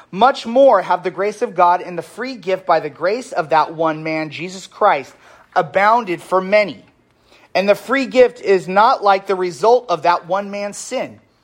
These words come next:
For the judgment following one's trespass brought condemnation, but the free gift following many trespasses brought justification.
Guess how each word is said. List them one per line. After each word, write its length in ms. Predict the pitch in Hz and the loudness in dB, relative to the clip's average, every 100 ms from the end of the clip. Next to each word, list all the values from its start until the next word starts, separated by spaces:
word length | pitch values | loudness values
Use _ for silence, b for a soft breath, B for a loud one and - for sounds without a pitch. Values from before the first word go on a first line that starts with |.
| b b _ | b b _
For 140 | 202 | 0
the 100 | 208 | 0
judgment 480 | - 233 247 277 269 | 2 2 2 0 2
following 440 | 226 220 208 185 | 2 2 0 -4
one's 340 | 175 208 240 - | 2 2 0 -2
trespass 680 | 254 254 - 170 143 - b b | 0 0 0 0 0 -4 b b
brought 260 | - 196 - | 0 2 0
condemnation, 1000 | - 220 254 285 240 240 240 - - _ _ _ _ _ _ _ | 0 2 2 -4 -4 -4 -6 -10 -16 _ _ _ _ _ _ _
but 160 | 202 | -2
the 120 | 202 196 | 0 -4
free 360 | - 233 277 | -4 -6 -4
gift 400 | 214 147 294 240 | -8 2 2 2
following 800 | - 254 262 269 247 214 190 185 b b | 0 4 6 4 0 -6 -8 -10 b b
many 360 | 170 214 247 240 | -4 -2 -2 -4
trespasses 680 | - 226 226 170 165 156 | 0 0 2 0 0 -14
brought 340 | 135 196 202 - | 0 2 2 -4
justification. 1160 | - 262 269 - 190 - 143 - 104 - - | -4 0 0 0 -10 -10 -20 -20 -18 -20 -20